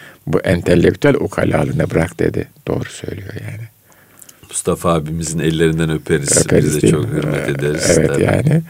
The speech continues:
Speaker 2: Evet.
Speaker 1: Bu böyle bir hadise yani, sizi ayırıyor. Bir de yine Uğur Bey'den işitmiştim. Ee,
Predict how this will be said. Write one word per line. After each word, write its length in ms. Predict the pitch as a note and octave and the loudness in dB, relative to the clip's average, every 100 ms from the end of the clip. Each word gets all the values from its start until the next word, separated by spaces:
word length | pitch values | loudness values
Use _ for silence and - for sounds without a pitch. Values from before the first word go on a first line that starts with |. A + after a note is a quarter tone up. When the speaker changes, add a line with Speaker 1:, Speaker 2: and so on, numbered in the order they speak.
| - | -6
Speaker 2:
Evet. 260 | C#2 B1+ - - | -4 -4 -8 -10
Speaker 1:
Bu 280 | F2 G2 B2+ | -6 0 4
böyle 260 | D#3+ D3 | 6 6
bir 80 | F2+ | 4
hadise 540 | D2+ - - - - C#2 | 2 0 -4 -4 -2 -2
yani, 240 | C#2+ E2 | -2 -2
sizi 320 | E2 - D#2+ | -2 -2 0
ayırıyor. 480 | E2 D#2 D2 - - - - - - _ | 2 2 0 0 -2 -6 -16 -16 -20 _
Bir 80 | - | 2
de 60 | F#3 | 6
yine 320 | F3+ D#3+ D#3+ | 8 8 6
Uğur 320 | F#2+ A#2+ C#3 | 6 6 6
Bey'den 380 | G2+ E2 D#2+ D2 - | 6 4 2 0 -4
işitmiştim. 680 | - - A2 F2+ D#2+ E3 F#3+ - - - - - - | -10 -6 -4 -4 0 0 0 -4 -18 -18 -20 -20 -8
Ee, 60 | - | 0